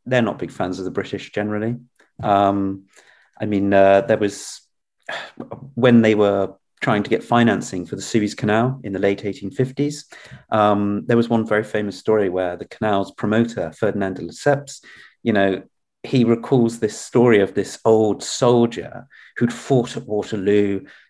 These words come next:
turning up to buy shares in the canal company. He didn't know what the company was gonna do or where the canal was. He thought it was some, yeah, I don't know, project railway in Sweden or something like that. Apparently, he was very confused.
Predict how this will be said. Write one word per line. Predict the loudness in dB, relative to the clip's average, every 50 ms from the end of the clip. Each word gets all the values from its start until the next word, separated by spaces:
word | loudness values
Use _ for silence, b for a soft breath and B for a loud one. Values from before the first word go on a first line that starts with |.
| B _ _
turning | 0 2 2 4 4 2 2
up | 0 -2
to | -4 -2
buy | 0 0 0
shares | -2 -2 -2 0 2 2 0 -2 -6 -14 -18 -20 -12 -8
in | -8
the | -8 -8
canal | -4 -2 0 0 0 0
company. | -2 -8 -12 -12 -12 -16 -18 -18 -20 -20 _ b b b b b b _
He | 2 2
didn't | 4 4 4 4
know | 4 6 6 6
what | 6 4 2 -2 -6 _ _ _
the | -20 -20 -20 _ _ _ _
company | -6 -6 -4 -4 -6
was | -8 -8 -8
gonna | -8 -10 -10
do | -4 -2 -2 -2 -2
or | -2 -2 -2 2
where | 4 4 4
the | 2 0
canal | -4 -8 -6 -4 -4 -2 -2 -4
was. | -6 -10 -12 -18 -20 -20 -20 -20 -20 _ _ _ _ _
He | -6
thought | -2 0 0
it | 0
was | -2 -8 -14 _ _
some, | -6 -4 -4 -4 -4 -8 -14 _ _ _ _ _ _ _
yeah, | -8 -6 -6 -6
I |
don't | -6 -6 -8
know, | -10 -12 -14 -16 _ _
project | -16 _ -6 -4 -4 -4 -4 0
railway | 2 2 2 2 0 0 -2
in | -4
Sweden | -6 -8 -6 -4 -4 -4 -4 -8 -12
or | -14 -10
something | -12 -10 -10 -8 -10
like | -12 -10 -12
that. | -12 -12
Apparently, | -12 -12 -10 -10
he | -10 -4
was |
very | -2 -2 -2 -2
confused. | -6 -14 -12 -6 -4 -4 -4 -4 -8 _